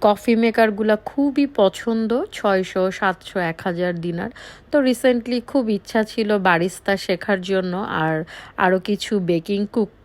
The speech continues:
শেখার, আহ, মানে শেফ হওয়ার খুব ইচ্ছা ছিল। তো সব আশা তো আর সবার পূরণ হয় না। তো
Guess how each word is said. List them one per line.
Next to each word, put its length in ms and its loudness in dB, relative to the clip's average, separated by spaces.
শেখার, 760 0
আহ, 280 0
মানে 180 -2
শেফ 460 0
হওয়ার 180 4
খুব 220 -4
ইচ্ছা 320 -2
ছিল। 420 -4
তো 560 4
সব 240 2
আশা 340 0
তো 120 0
আর 100 0
সবার 340 0
পূরণ 380 0
হয় 200 0
না। 320 -4
তো 380 -2